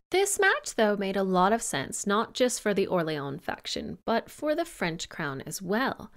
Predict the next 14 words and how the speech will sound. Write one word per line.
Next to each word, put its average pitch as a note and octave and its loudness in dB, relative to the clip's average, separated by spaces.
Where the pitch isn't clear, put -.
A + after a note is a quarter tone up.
Due C#4+ 4
to F4+ 2
the A#4+ 4
strength F3+ 0
that - 0
the F#3+ 2
new G3 4
Duke D#3 0
of F3 -4
Burgundy, - -8
John E3 2
the G#3+ 0
Fearless, C#3+ 0
wields, - -8